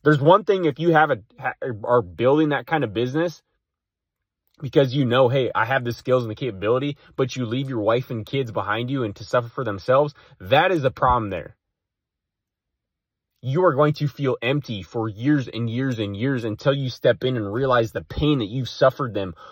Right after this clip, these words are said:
all those years that you've left them feeling miserable and alone and empty while you focused on the business. And it's because there is pain that you are dealing with.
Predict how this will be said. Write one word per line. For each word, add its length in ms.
all 220
those 280
years 260
that 80
you've 240
left 280
them 180
feeling 520
miserable 540
and 140
alone 380
and 160
empty 480
while 220
you 180
focused 420
on 120
the 80
business. 520
And 140
it's 120
because 720
there 200
is 240
pain 380
that 200
you 100
are 100
dealing 460
with. 180